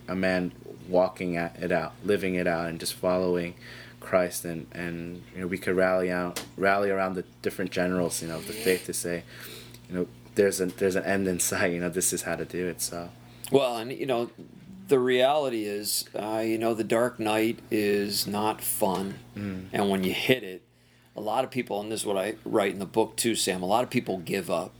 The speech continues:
Speaker 1: Mm.
Speaker 2: And I kept doing the right things, even though it didn't feel very productive. But that's because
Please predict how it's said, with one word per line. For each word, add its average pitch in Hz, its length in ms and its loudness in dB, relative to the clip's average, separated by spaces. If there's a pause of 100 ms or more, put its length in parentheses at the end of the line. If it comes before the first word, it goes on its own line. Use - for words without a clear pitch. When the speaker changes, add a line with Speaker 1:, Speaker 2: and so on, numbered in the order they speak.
Speaker 1:
Mm. 92 300 -10 (680)
Speaker 2:
And 113 260 2
I 127 120 4
kept 151 360 -2
doing 123 360 2
the 107 80 -4
right 101 320 2
things, 104 760 -4 (240)
even 101 280 4
though 95 120 0
it 90 140 -4
didn't 92 220 -2
feel 90 260 2
very 98 280 4
productive. 92 1000 0 (640)
But - 100 2
that's 139 200 4
because 110 440 -2